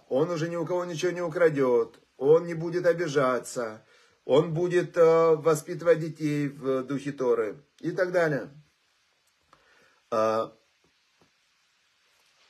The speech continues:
дальше, седьмой отрывок. "Решит хахма кне хахма". Прежде всего, э, вначале приобрети хахму. Хахма — это божественная мудрость, это то, что мы получили от пророков,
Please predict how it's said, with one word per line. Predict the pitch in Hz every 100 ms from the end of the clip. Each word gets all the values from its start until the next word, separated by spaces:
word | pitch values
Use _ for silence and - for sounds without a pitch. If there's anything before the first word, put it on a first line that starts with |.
| _ -
дальше, | 160 165 156 123
седьмой | 123 147 160
отрывок. | 156 147 117 131
"Решит | 135 139 - -
хахма | 170 151 185 185
кне | 147 160
хахма". | 156 156 147 123 92 -
Прежде | 175 208 180
всего, | 151 156 156 190 220 - _ _ _ _ _ _ _ _ -
э, | 117 117
вначале | 120 135 135 175 185 196 185 127 98 - _ _ _ _ _ _ _ _ _
приобрети | - 151 147 135 143 170 185
хахму. | 180 147 147 151 110
Хахма — | - 123 175 196
это | 190 156
божественная | 147 147 165 - 147
мудрость, | 151 180 175 151 127
это | 123
то, | 123 151
что | 156
мы | 143
получили | 135 135 139 147
от | 131 -
пророков, | 135 131 160 180 175